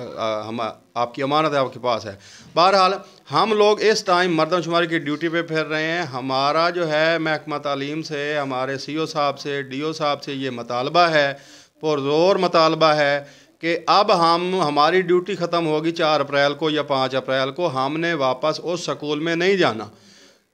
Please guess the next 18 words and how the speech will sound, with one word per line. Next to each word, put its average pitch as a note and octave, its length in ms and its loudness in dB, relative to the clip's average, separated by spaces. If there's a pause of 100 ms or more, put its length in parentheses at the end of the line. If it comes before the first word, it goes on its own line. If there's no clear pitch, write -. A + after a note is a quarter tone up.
(100)
और F3 480 4
ये E3 280 2
चीज़ F#3+ 280 2
हम D#3 320 0
कल F3 580 2
लिख D#3 440 0
कर G3 160 4
भी F3+ 140 0
दे D#3+ 200 4
के E3 140 -4
आए D3 240 2
हैं D3+ 260 0
अपने D3 300 -2
इमीडिएट D3 680 -2
बॉस C#3 360 2 (120)
डीओ C#3 280 -2
साहब B2+ 280 2
को C#3+ 340 0